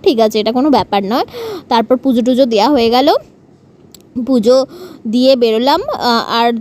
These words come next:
তো অনেক, উম, বড় মায়ের ছবিও বিক্রি হচ্ছিল, দেখতেই পাচ্ছিল, পেলে তোমরা, খুব সুন্দর। যারা গেছো তারা তো জানোই, যারা যাওনি তারা অবশ্যই পারলে যেও।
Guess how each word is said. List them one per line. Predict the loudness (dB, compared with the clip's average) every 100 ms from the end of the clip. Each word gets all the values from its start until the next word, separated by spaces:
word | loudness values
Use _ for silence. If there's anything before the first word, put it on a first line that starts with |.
| 0
তো |
অনেক, | 0 2 -2 -2
উম, | -2 -2 -2 -2
বড় | 0 0
মায়ের | 0 -2
ছবিও | -2 -2 0 0
বিক্রি | -2 -4 -2 0
হচ্ছিল, | 0 -2 0 0
দেখতেই | 0 -4 -4 -2
পাচ্ছিল, | 0 -4 -4 -4 -4 -4 -10 -4
পেলে | 0 2 2
তোমরা, | 0 0 -2
খুব | -4 -12 -6
সুন্দর। | -4 0 0 0
যারা | -2 -2
গেছো | -2 -2 -2
তারা | -2 0
তো | 0
জানোই, | -2 -2 0 0
যারা | 0 0 0
যাওনি | 0 -2 -2
তারা | 0 2
অবশ্যই | 2 0 -2 -4
পারলে | -2 0 0
যেও। | 2 2 0